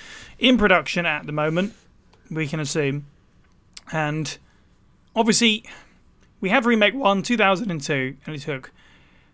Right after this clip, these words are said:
a very long time to get a remake of Resident Evil two. So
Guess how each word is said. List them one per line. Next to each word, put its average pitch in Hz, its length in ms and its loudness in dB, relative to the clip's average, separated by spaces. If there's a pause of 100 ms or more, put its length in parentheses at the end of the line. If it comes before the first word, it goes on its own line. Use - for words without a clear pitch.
(220)
a 147 60 -4
very 151 460 2
long 143 280 0
time 135 280 -2
to 135 120 -10
get 143 160 -4
a - 20 -6
remake 139 340 -4
of 135 160 -8
Resident 135 360 -6
Evil 127 200 -10
two. 131 240 -6
So 127 320 -8